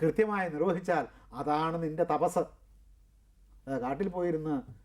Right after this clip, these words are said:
ചെയ്യുന്ന തപസ്സല്ല, അതും തപസ് തന്നെയാണ്. പക്ഷെ നിന്റെ തപസ് അതല്ല. ഓരോരുത്തർക്കും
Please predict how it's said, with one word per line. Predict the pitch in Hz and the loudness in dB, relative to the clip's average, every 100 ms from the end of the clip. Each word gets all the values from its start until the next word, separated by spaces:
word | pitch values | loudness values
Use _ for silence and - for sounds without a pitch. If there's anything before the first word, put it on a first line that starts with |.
| - 160 | -6 0
ചെയ്യുന്ന | 156 151 139 | 0 2 -2
തപസ്സല്ല, | - 120 107 - - - - - - - - - - | -2 -6 -10 -16 -20 -20 -20 -20 -20 -20 -20 -20 -18
അതും | 123 165 139 | -12 -4 0
തപസ് | 170 202 180 | 0 0 -2
തന്നെയാണ്. | 156 117 98 - - - - | -4 -8 -12 -20 -20 -20 -6
പക്ഷെ | 165 147 | -2 -2
നിന്റെ | 160 196 175 | 0 -4 -2
തപസ് | 160 143 139 | -4 -6 -4
അതല്ല. | 151 127 - - - 139 | -4 -6 -10 -20 0 4
ഓരോരുത്തർക്കും | 214 233 208 160 147 170 | 6 6 6 2 4 0